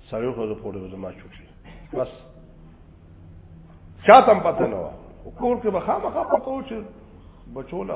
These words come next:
ښځې له. چې اسلام آباد ته کله په جاز کې ختېده، نو طلباو ته وی، «زما به یو څو ورځې چوټي، ځکه زه حج په سفر ځم.» بس. او چې راته، څوک چې کور،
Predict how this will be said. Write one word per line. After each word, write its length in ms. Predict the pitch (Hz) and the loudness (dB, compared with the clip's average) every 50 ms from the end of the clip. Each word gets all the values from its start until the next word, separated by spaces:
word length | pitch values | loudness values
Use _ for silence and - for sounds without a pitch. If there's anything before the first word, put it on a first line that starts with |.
| - - | -8 -8
ښځې 240 | 143 151 143 143 131 | -8 -6 -6 -6 -6
له. 100 | 123 107 - - - - - - - - - - - - - - - - - - - | -6 -8 -10 -12 -20 -20 -20 -20 -20 -20 -20 -20 -20 -20 -20 -20 -20 -20 -20 -16 -6
چې 80 | - 170 | -2 -2
اسلام 380 | 165 160 - 175 185 185 185 190 | -2 2 8 10 12 12 12 10
آباد 360 | 185 185 - 226 247 269 - - - | 10 12 12 12 12 12 12 8 6
ته 80 | 226 214 | 4 4
کله 460 | 185 - 247 240 233 226 214 214 208 | 6 6 4 8 10 10 10 10 10
په 180 | 208 - - 170 | 6 4 0 0
جاز 320 | 143 - 196 208 214 190 - - | 4 8 8 8 8 8 4 2
کې 80 | 180 156 - | -2 0 0
ختېده، 480 | 156 147 - - 160 151 165 190 196 196 196 - - - - - - - - | 0 0 0 0 0 4 6 6 8 6 6 2 -2 -8 -12 -14 -16 -14 -14
نو 80 | - - | -10 -6
طلباو 540 | - - - 139 139 135 156 165 170 165 | -4 -2 0 2 2 4 4 4 4 4
ته 120 | 165 - 151 | 2 0 -2
وی، 220 | 143 156 160 151 | -2 -2 -2 -2
«زما 200 | 131 135 139 151 | -2 -2 0 0
به 100 | 151 147 | 2 2
یو 100 | 143 131 | 0 0
څو 140 | - - 151 | -2 -4 -6
ورځې 260 | 151 147 143 139 - | -4 -4 -4 -4 -6
چوټي، 260 | - 120 - 160 160 151 135 | -10 -10 -8 -6 -4 -4 -4
ځکه 160 | 127 127 127 123 117 | -4 -6 -6 -6 -6
زه 80 | 117 113 - | -6 -6 -6
حج 120 | - 131 - - | -8 -10 -8 -8
په 60 | 135 120 | -10 -10
سفر 320 | - 120 - - 123 113 107 110 | -10 -10 -12 -10 -10 -12 -12 -12
ځم.» 140 | 110 107 - - - - - - - - - - - - - - - - - - - - - - - 123 | -16 -16 -16 -18 -18 -20 -20 -20 -20 -20 -20 -20 -20 -20 -20 -20 -20 -20 -20 -20 -20 -20 -20 -20 -20 -20
بس. 120 | 120 - - - - - - - - - - - - - - - - - - - - - | -20 -20 -20 -20 -20 -20 -20 -20 -20 -20 -20 -20 -20 -20 -20 -20 -20 -20 -20 -12 -4 -2
او 100 | 135 139 | -2 2
چې 100 | 143 165 | 4 6
راته، 460 | 165 170 170 170 170 170 214 233 247 247 247 - - - - - - - | 8 10 10 10 10 10 10 10 10 10 6 4 -4 -8 -10 -12 -10 -6
څوک 120 | - 160 156 - | -4 -4 -4 -4
چې 80 | 160 - - | -6 -6 -4
کور، 160 | - 156 165 | -4 -4 -4